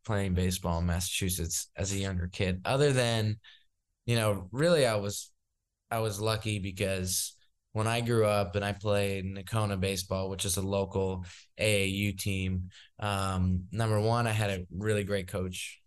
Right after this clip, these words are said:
Mike Lyons, who's someone I'm still close with now. And number two, we had, like, four or five kids that ended up playing Division One baseball.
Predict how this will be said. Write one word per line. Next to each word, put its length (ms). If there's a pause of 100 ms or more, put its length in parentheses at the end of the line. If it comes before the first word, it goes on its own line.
(160)
Mike 240
Lyons, 480
who's 160
someone 240
I'm 100
still 240
close 320
with 80
now. 400 (360)
And 80
number 200
two, 280
we 160
had, 200
like, 300 (680)
four 420
or 60
five 380
kids 320
that 140
ended 160
up 120
playing 260
Division 360
One 160
baseball. 520